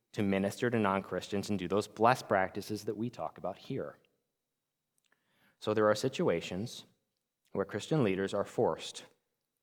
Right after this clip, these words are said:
either by circumstances or some other legitimate need,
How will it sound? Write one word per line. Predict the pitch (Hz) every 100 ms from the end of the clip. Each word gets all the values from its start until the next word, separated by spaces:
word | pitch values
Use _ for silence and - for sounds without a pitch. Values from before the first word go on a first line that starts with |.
| _ _ _ -
either | 110 107
by | 90
circumstances | - 117 135 143 - 139 135 151 127
or | 101 98
some | - 110 117
other | 110 107
legitimate | 98 98 110 139 107
need, | 85 85